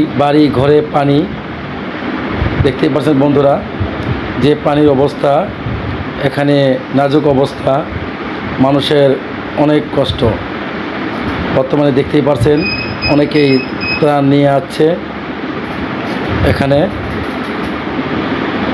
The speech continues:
তো সবাই একটু দোয়া করবেন আর ভিডিওটি শেয়ার করবেন, সবাই একটু শেয়ার করবেন, সবাই দোয়া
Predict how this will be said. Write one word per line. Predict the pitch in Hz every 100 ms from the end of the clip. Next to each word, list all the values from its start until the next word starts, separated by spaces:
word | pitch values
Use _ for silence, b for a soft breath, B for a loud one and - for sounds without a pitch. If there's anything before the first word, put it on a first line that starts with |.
| - - - - 107 - - - - -
তো | 139 131 123
সবাই | 139 151 160 156 - - 147
একটু | - 147
দোয়া | 156 151
করবেন | 160 143 156 156
আর | 131
ভিডিওটি | 139 151 - 151 -
শেয়ার | 147 143
করবেন, | 156 147 160 196 - - - - - - - - - - - - - - - -
সবাই | 147 143 147
একটু | 156 143
শেয়ার | 151 143
করবেন, | 156 135 147 202 - - - - - - -
সবাই | 143 151 147 131 135
দোয়া | 151